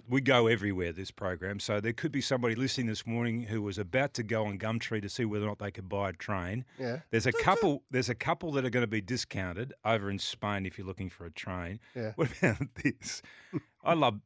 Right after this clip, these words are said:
Speaker 1: <laughs> two top Spanish transport officials have resigned over a botched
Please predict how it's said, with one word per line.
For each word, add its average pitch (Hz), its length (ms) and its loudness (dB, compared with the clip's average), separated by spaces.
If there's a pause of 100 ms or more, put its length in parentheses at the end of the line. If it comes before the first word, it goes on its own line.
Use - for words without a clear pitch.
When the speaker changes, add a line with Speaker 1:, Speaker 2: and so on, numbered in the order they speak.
(120)
Speaker 1:
<laughs> - 720 -2
two 214 220 2
top - 400 4
Spanish 147 480 4
transport 127 640 4
officials 113 580 -2
have 113 180 2
resigned 101 680 0 (120)
over 110 300 4
a 98 60 2
botched 90 460 -2